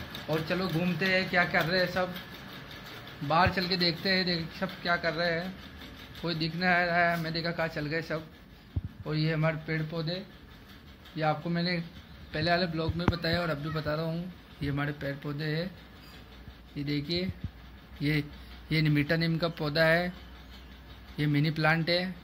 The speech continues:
ये केली का है, बहुत सारे पौधे हैं। हरियाली होनी चाहिए और आपके घर में भी,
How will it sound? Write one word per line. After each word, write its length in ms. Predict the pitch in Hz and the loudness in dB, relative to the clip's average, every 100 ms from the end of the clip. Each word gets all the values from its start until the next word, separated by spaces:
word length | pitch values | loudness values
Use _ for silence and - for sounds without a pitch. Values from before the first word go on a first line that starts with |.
| - - 147 | -18 -8 -4
ये 100 | 147 | -2
केली 300 | 147 139 151 | 0 2 4
का 120 | 165 | 6
है, 240 | 156 160 175 - - - - - | 6 4 -2 -12 -18 -20 -20 -10
बहुत 200 | 151 165 | -2 -2
सारे 180 | 170 175 | 0 -2
पौधे 300 | 170 156 156 165 | -2 -2 2 2
हैं। 240 | 170 185 - - - - - - - - - | 2 0 -8 -20 -18 -18 -18 -18 -20 -18 -6
हरियाली 420 | 147 156 160 165 | -2 2 2 2
होनी 260 | 160 151 165 | 2 4 2
चाहिए 360 | 165 165 175 170 - | 2 2 2 0 0
और 200 | 151 147 | 0 2
आपके 340 | 143 147 - | 2 0 0
घर 140 | 160 160 | 0 2
में 140 | 170 170 | 2 0
भी, 180 | 180 | 0